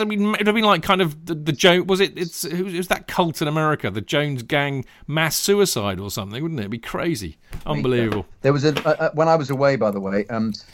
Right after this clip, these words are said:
Speaker 2: just before the game started, in the supporters area, they were singing the, uh, um, Tottenham got, uh, battered seven two at home song, which just went on and on and on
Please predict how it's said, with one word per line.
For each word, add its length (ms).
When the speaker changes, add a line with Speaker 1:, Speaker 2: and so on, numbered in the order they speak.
Speaker 2:
just 140
before 280
the 60
game 260
started, 520
in 160
the 80
supporters 520
area, 300
they 160
were 160
singing 460
the, 360
uh, 220
um, 420
Tottenham 360
got, 240
uh, 160
battered 400
seven 340
two 220
at 80
home 340
song, 420
which 240
just 240
went 280
on 440
and 180
on 400
and 200
on 420